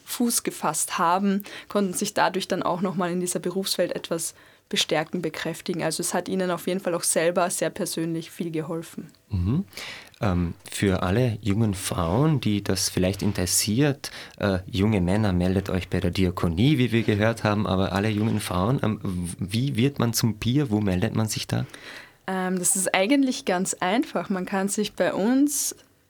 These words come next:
Speaker 1: im Equalis melden, man kann anrufen, man kann uns auch auf Instagram schreiben, Verein Equalis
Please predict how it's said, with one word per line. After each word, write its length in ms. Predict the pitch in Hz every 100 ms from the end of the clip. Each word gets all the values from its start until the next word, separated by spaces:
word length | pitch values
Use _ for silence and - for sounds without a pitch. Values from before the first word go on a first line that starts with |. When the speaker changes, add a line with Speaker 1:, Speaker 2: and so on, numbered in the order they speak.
| _
Speaker 1:
im 140 | 175 160
Equalis 600 | - - 135 269 320 285
melden, 280 | 285 269 240
man 140 | 196
kann 200 | - 165 165
anrufen, 600 | 220 262 277 - 269 240
man 160 | 190
kann 180 | 196 185
uns 140 | 175
auch 100 | 170
auf 160 | 170 -
Instagram 600 | 254 - 302 285 233 240
schreiben, 360 | - 220 214 220
Verein 360 | 202 185 160
Equalis 640 | 160 - 175 208 269 277